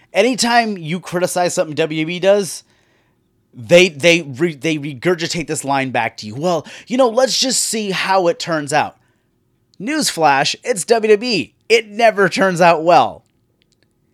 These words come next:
You know how it turned out for Rhea Ripley? They beat her for the next, like, three to four weeks and then pulled her off T V for eight months straight. That's, that's how it worked out for Rhea.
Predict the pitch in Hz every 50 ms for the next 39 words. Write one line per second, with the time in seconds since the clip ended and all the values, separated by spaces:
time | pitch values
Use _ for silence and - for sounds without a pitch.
0 | _ - - - - - - - - - - 160 160 160 160 160 165 - - 165
1 | 160 165 151 - 156 143 131 151 160 147 139 151 - - 208 214 202 165 - _
2 | _ _ _ _ _ _ _ _ _ _ _ _ _ _ _ _ _ _ - 123
3 | 98 170 190 202 214 165 127 110 190 220 233 202 147 - 165 160 143 131 123 127
4 | 127 - - - - - 175 165 143 165 156 156 170 185 175 - - - - 165
5 | 165 151 139 - - _ - - 147 147 160 175 180 - - 175 175 180 165 151
6 | 160 180 185 165 131 117 - - - - - - - - _ _ - 160 180 202
7 | 226 220 180 - - 175 220 233 208 202 220 214 208 190 175 - - - - 247
8 | 254 214 165 170 143 - - 175 175 190 190 180 180 180 170 156 143 - - -
9 | 147 123 95 85 _ _ _ _ _ _ _ _ _ _ _ - 170 165 165 -
10 | - - - - - - _ _ - 120 127 185 185 185 180 - 180 185 180 180
11 | 160 151 156 165 156 - 160 151 135 135 - 139 135 127 135 127 117 95 82 -
12 | -